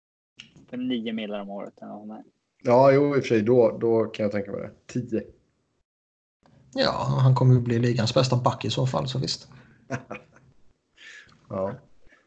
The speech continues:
Speaker 2: Nej, men alltså, vi, vi har väl snackat om detta tidigare. Alltså, Perrault är väl en så, mm,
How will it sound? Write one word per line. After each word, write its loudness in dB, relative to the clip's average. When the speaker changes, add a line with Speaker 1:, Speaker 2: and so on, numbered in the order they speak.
Speaker 2:
Nej, 4
men 6
alltså, 4
vi, 0
vi 2
har 4
väl -6
snackat -6
om -4
detta -4
tidigare. 0
Alltså, -2
Perrault 2
är 0
väl 4
en 4
så, 6
mm, -6